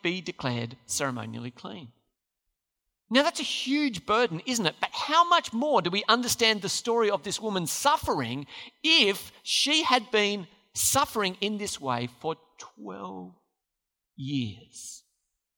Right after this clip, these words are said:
If Jairus, the synagogue ruler, was the height of this small town, he was the ruler of the synagogue, then this woman is the absolute lowest.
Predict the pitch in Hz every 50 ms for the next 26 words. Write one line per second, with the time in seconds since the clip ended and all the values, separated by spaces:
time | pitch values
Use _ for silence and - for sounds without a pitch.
0 | _ _ _ _ _ _ _ _ _ _ _ _ _ _ - - - - - 269
1 | 240 180 170 156 139 220 254 277 302 339 339 311 - - - - - 233 240 240
2 | 240 202 233 220 190 180 190 220 220 214 214 202 185 185 202 185 - - 180 -
3 | - - - - 262 285 294 277 262 - - - 202 196 170 180 202 170 - -
4 | - - 208 214 214 208 - - - 185 180 147 123 117 107 - - - 226 254
5 | 233 208 - 202 170 156 175 220 247 262 262 254 240 214 - 208 190 165 156 175
6 | - - 226 220 190 147 - 113 104 - - 143 _ _ _ _ _ _ _ _
7 | _ _ _ _ - - _ - 214 208 196 165 147 269 302 294 - - 208 220
8 | 214 214 214 208 208 - 208 190 - 196 185 - - 180 214 - - - 196 190
9 | 190 190 185 185 - 165 147 143 143 139 135 135 127 113 101 - - - - -
10 | - - -